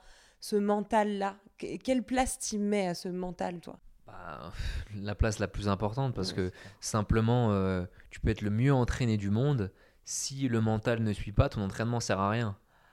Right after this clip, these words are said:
Speaker 2: Alors que, à l'inverse, si t'as un mental très fort, tu vas maximiser, euh, le, peut-être les faibles, euh,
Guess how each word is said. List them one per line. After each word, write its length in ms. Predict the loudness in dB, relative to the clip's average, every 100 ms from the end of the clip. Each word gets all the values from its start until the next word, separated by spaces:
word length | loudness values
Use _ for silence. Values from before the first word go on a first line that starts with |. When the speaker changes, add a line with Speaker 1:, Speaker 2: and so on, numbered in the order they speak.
| -12
Speaker 2:
Alors 340 | -2 0 0 -2
que, 560 | -2 0 0 -2 -4 -10 _ _
à 80 | -6
l'inverse, 580 | -4 -2 -2 -4 -12 _ _
si 200 | -16 -6
t'as 100 | -2
un 140 | 0
mental 340 | -2 -2 -4
très 180 | -4 -6
fort, 400 | -4 0 -2 -2 -20 _ _
tu 120 | -6
vas 120 | -2
maximiser, 840 | 0 0 0 -2 0 2 2 2 4
euh, 260 | 2 2
le, 180 | 0 -2 -4 _ -20 -20 _
peut-être 200 | -12 -10
les 80 | -14
faibles, 340 | -6 -6 -4
euh, 680 | -4 -2 -2 -4 -4 -6